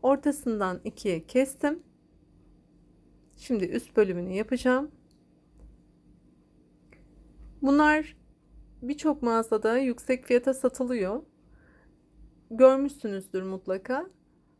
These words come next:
Ama hiç o kadar yüksek ücretler ödeyerek almaya gerek yok. Elimizdeki pipetlerle de yapabiliriz. Eğer pipetinizin rengi siyah değil ise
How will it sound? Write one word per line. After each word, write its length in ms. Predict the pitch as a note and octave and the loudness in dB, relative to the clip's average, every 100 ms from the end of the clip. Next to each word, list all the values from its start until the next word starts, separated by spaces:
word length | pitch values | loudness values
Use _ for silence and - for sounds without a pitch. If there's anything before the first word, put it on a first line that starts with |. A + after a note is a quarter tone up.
| _ D#4+ | _ -2
Ama 280 | D4 C#4 | 2 2
hiç 420 | D#4 E4+ - - - _ _ | -2 -8 -12 -12 -16 _ _
o 80 | C4 | 0
kadar 440 | C#4 A#3+ G#3+ A3+ C#4+ | 4 4 4 2 -4
yüksek 460 | A#3 A3 - A#3+ A#3 | -8 -6 -2 -2 -4
ücretler 640 | G#3 G#3+ G#3+ G#3 G3+ G#3 | -2 0 0 -2 -4 -4
ödeyerek 460 | G#3 G#3 G#3 F#3+ - | -4 -2 -2 -4 -2
almaya 360 | G#3 G3 F3 | -4 -2 -6
gerek 440 | F3 F#3+ F3 E3 A#3 | -4 -2 -2 -4 0
yok. 380 | B3 D4 - _ _ _ _ _ _ - | 0 0 -12 _ _ _ _ _ _ 2
Elimizdeki 560 | E4 C4+ B3+ A3+ C4 | 4 4 2 -2 -2
pipetlerle 640 | B3+ B3+ B3+ B3 A#3 A3 G3 | -6 2 2 4 2 2 2
de 40 | |
yapabiliriz. 680 | B3+ B3 B3+ A#3+ G#3 F#3 G#3+ - | 2 2 2 0 0 -2 -4 -4
Eğer 340 | A3 A#3+ D#4+ | 0 0 0
pipetinizin 680 | - D#4 D4 D4 C#4+ D4+ D4+ | -2 0 2 2 2 4 4
rengi 280 | C#4 C#4 D4 | 4 2 0
siyah 440 | D4 C#4 C#4+ C#4 | 0 2 2 2
değil 220 | B3+ C4+ - | -2 -2 -4
ise 480 | - A3 G#3 C#4+ | -2 -2 0 -6